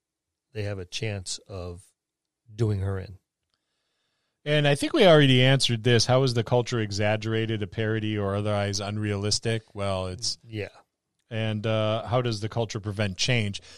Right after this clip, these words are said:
Speaker 2: The culture appears to be a giant playset for Candace.
Speaker 1: Yes.
Speaker 2: Um,
Speaker 1: Well, well, it's stagnant.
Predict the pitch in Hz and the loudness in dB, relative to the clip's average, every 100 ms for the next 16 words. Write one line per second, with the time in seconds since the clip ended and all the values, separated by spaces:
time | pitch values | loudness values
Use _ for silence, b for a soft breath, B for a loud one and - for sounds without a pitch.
0 | B B 135 - 185 226 190 160 143 - | B B -6 4 4 6 2 2 2 -2
1 | _ _ - 123 131 139 135 - 117 120 | _ _ -10 -6 0 0 0 -2 -4 -4
2 | 120 117 117 - 104 101 98 - 113 110 | -4 -4 -6 -10 -10 -10 -12 -6 -4 -4
3 | 110 - - 107 98 - 104 101 _ _ | -6 -10 -14 -10 -6 -4 -6 -10 _ _
4 | _ - 98 - 101 92 82 - - _ | _ -20 -14 -8 -8 -8 -6 -4 -4 _
5 | _ _ _ _ _ _ _ _ _ _ | _ _ _ _ _ _ _ _ _ _
6 | _ _ 147 131 - - - _ _ - | _ _ -4 -4 -4 -14 -16 _ _ -4
7 | 110 110 107 147 139 - 151 127 95 92 | 2 4 6 6 6 4 4 2 -2 -10